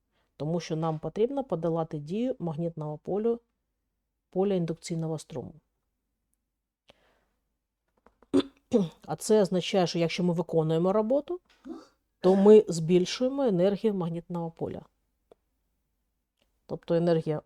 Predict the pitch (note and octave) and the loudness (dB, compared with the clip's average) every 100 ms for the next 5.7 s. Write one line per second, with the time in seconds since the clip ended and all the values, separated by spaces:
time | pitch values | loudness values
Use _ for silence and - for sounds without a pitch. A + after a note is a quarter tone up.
0 | _ D#3+ D#3+ D#3 D#3+ E3 G#3 C4+ E4+ - | _ -6 -6 -6 -6 -6 0 0 -2 -10
1 | _ _ _ _ _ _ _ - E3 D3+ | _ _ _ _ _ _ _ -6 -4 -4
2 | D#3 F#3+ F#3 D3 - - E3+ - - - | -4 -2 -4 -4 -10 -14 -16 -18 -18 -20
3 | _ _ _ _ _ _ _ _ _ _ | _ _ _ _ _ _ _ _ _ _
4 | _ _ _ _ _ _ _ _ _ _ | _ _ _ _ _ _ _ _ _ _
5 | - - - D#3+ G3+ D#3+ | -20 -20 -6 0 2 2